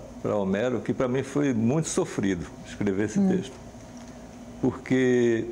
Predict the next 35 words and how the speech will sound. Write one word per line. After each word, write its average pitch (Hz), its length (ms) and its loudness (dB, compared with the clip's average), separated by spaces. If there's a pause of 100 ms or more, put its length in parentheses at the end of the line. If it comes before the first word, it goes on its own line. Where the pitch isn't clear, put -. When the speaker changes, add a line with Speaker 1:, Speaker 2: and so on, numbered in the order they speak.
(300)
Speaker 1:
apesar 135 380 2
de 123 100 -4
tantas 190 380 0
coisas 135 320 0
boas 104 400 2
que - 80 -4
foram 101 340 0
vividas, 95 800 0 (760)
aconteceu 147 540 2 (180)
de, 127 600 4
em 135 220 2 (100)
minha 135 260 4
plena 196 420 2
adolescência, 160 680 0
cai 147 280 0
sobre 139 260 0
minha 139 160 0
cabeça 123 420 0
uma 143 100 0
ditadura, 98 580 0 (760)
que 135 100 2
não 135 120 2
é 135 80 0
nada 139 220 0
fácil 85 460 -2
pra 196 100 2
uma 165 120 4
Speaker 2:
Uhum. 165 80 2
Speaker 1:
pessoa 107 320 0
que - 80 -10
tá 117 100 0
começando 127 520 -2
a 113 60 2
vida. 92 380 0 (1300)
E 135 800 4